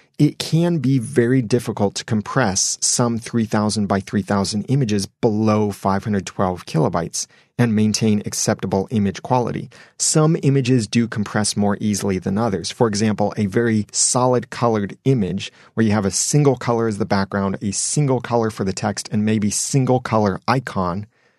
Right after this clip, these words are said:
So you have basically three colors in your image. There are some subtle fades between, but it's basically three colors.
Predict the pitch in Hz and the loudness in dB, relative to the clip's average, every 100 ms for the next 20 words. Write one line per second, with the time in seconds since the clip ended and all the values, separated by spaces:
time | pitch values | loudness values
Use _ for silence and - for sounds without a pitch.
0 | _ - 101 95 107 101 - 175 190 - | _ -2 -2 2 0 0 2 4 4 2
1 | 117 101 90 - 123 98 - 101 87 87 | 0 0 -2 -2 0 0 0 -2 -2 -6
2 | - - 104 92 - 98 90 92 113 117 | -10 -4 -2 -2 -4 -6 -6 -2 2 4
3 | 110 - 104 98 - - - 107 95 95 | 2 0 0 -2 -4 -6 0 2 0 -4
4 | - _ - 113 98 92 101 - 110 95 | -12 _ -2 0 0 -2 -6 -2 0 2
5 | 92 95 - 156 147 - 131 - 107 98 | 0 -6 -4 -2 -2 2 0 0 -4 -4
6 | 85 95 - 98 90 | -2 -4 0 -2 -2